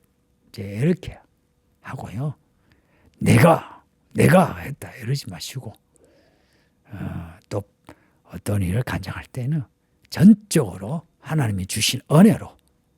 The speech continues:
그렇게 말합시다. 교회는 그리스도의 몸이요, 또 머리는 그리스도이십니다.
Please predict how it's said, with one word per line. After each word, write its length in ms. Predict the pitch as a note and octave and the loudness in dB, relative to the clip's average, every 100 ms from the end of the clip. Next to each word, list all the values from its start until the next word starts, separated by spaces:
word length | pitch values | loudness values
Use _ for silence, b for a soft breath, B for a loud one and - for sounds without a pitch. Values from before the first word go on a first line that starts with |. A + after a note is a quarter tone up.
| _ _ | _ _
그렇게 300 | - - G#2+ | -18 -14 -14
말합시다. 580 | - - - - - - _ _ _ _ _ _ - | -14 -14 -14 -12 -14 -16 _ _ _ _ _ _ -12
교회는 360 | F2 F2 A#2+ | -8 -4 -4
그리스도의 400 | - G#2+ - B2 | -4 -10 -6 -6
몸이요, 340 | F#2+ A2 D#3+ C#3+ _ _ _ _ _ _ _ _ | -4 -2 -2 -4 _ _ _ _ _ _ _ _
또 140 | F#2+ | -10
머리는 420 | F2 B2+ F3+ A2 - _ | 2 4 6 4 -4 _
그리스도이십니다. 1200 | - G2 - C3 - _ - - D3 C#3 - - | -12 -10 -8 -8 -10 _ -10 -6 -4 -4 -6 -20